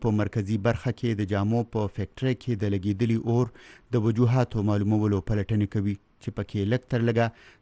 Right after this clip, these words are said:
درې څلوېښت کسان وژلې شوي. چارواکي وایي د اور مړ کوونکي عملې د سل ګزه لرې نه د اور مړ کولو کوششونه کول، ځکه چې کارخانې ته تلونکي لارې د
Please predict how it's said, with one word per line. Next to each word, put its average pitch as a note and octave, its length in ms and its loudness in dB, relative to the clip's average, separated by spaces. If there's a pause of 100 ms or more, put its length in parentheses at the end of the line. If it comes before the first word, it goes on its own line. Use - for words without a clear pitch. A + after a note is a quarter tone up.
(120)
درې D#3 220 6
څلوېښت G2+ 460 -2
کسان G#2+ 340 -2
وژلې G2 360 -2
شوي. G#2 220 -4 (560)
چارواکي C3+ 460 2
وایي C3+ 180 4 (400)
د B2+ 100 6
اور C#3+ 220 6 (300)
مړ G#2+ 180 2
کوونکي D3 380 2 (100)
عملې A2+ 500 0
د G#2+ 220 0
سل D3+ 180 0 (140)
ګزه B2 260 0 (460)
لرې C#3 260 6
نه G2+ 80 0 (120)
د A2 120 0
اور A2 300 0
مړ G#2 180 -2
کولو C3+ 320 4 (420)
کوششونه A#2+ 540 0
کول، G#2 240 -2 (400)
ځکه C#3+ 240 0
چې A#2+ 80 -8 (100)
کارخانې A2 540 -2
ته G2+ 140 -6
تلونکي C3 360 -2
لارې A2 220 0 (540)
د G2+ 180 0